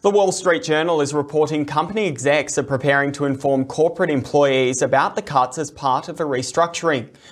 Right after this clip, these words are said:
McDonald's sent an internal email to its U S employees and some international staff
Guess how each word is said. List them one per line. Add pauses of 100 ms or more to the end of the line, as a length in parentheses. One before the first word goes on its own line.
(220)
McDonald's
sent
an
internal
email
to
its
U
S
employees
and
some
international
staff